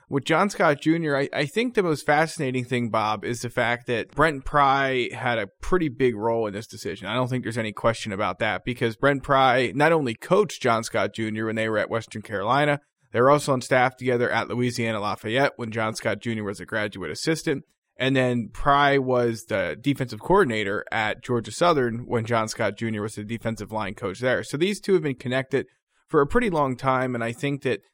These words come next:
it's just interesting that most of the time when James Franklin finds a new guy,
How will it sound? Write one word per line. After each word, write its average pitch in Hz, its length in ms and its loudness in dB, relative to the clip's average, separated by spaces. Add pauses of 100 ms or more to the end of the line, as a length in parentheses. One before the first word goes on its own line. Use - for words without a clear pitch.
(540)
it's 135 200 2
just 165 200 2
interesting 143 600 0
that 123 140 0 (100)
most 156 440 4
of 180 60 0
the 180 60 2
time 170 440 0
when 139 260 0
James 139 240 0
Franklin 143 340 -2
finds 131 320 0
a 139 60 -2
new 139 140 2
guy, 139 440 2